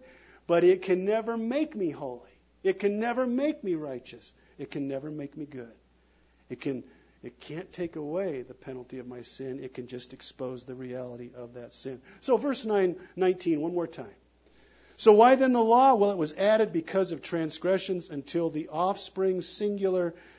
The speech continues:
should come to whom the promise had been made." You might know the name D L Moody,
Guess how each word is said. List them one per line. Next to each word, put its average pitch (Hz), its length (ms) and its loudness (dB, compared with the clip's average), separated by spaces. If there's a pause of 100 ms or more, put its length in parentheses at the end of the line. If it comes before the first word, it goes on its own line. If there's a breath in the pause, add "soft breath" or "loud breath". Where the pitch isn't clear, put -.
should 151 300 -6
come 160 440 -6
to 135 140 -12
whom 131 160 -8
the 113 80 -14
promise 151 460 -8
had 143 180 -14
been 139 200 -8
made." 117 260 -14 (880 soft breath)
You 156 100 -4
might 190 140 0
know 190 120 2
the 180 80 -2
name 180 260 4
D 180 240 0
L 175 160 0
Moody, 139 360 -8